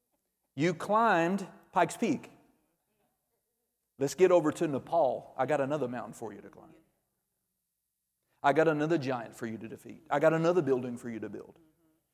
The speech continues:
I got another kingdom project I want you to advance. I got another book I want you to write. I got another message I want you to preach. I got another level of the anointing I want you to walk in."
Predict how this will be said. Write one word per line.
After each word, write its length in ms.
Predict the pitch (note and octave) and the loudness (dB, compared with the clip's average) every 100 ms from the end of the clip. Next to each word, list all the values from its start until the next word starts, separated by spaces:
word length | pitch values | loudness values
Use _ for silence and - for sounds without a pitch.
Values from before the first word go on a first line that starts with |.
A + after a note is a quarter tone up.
| _ - | _ 2
I 140 | D3 | 6
got 180 | D#3 E3 | 8 8
another 420 | D#3+ D#3+ E3+ C3+ - - - _ | 6 4 2 0 -2 -20 -20 _
kingdom 360 | - F#3 C#3+ B2+ | -10 -4 -2 0
project 480 | D#3+ C#3 A#2 A#2 B2 | 0 -2 -2 -6 -6
I 40 | |
want 280 | A#2 A2+ - | -10 -10 -12
you 60 | |
to 120 | A2+ A#2+ | -12 -12
advance. 380 | - A2 G#2 | -12 -18 -10
I 80 | C#3+ | -4
got 140 | D3 E3 | 0 0
another 260 | E3 F#3+ | 0 0
book 260 | D3+ C3 - | 0 -2 -4
I 40 | |
want 280 | A#2+ A#2 - | -8 -8 -12
you 80 | A2 | -14
to 60 | |
write. 240 | G#2+ A2+ A2+ | -12 -10 -8
I 40 | |
got 120 | C3 | -4
another 300 | E3 F3 G3+ | 0 2 0
message 360 | F#3 C#3+ - A#2+ | 0 -4 -6 -6
I 60 | A#2+ | -6
want 240 | A#2 - | -6 -12
you 60 | - | -18
to 60 | |
preach. 440 | - - G#2+ - C3 | -16 -14 -14 -12 -4
I 60 | |
got 160 | C3 E3 | 0 2
another 240 | F3 G3+ | 4 4
level 280 | F#3 F#3+ F3 | 6 6 6
of 100 | E3 | 4
the 80 | D#3 | 2
anointing 440 | C#3 C#3+ E3+ C3 | 2 2 2 0
I 40 | A#2+ | -4
want 260 | B2+ - | -6 -8
you 40 | A#2+ | -8
to 60 | |
walk 320 | A#2 C3 B2+ | -4 -4 -6
in." 120 | A#2+ | -16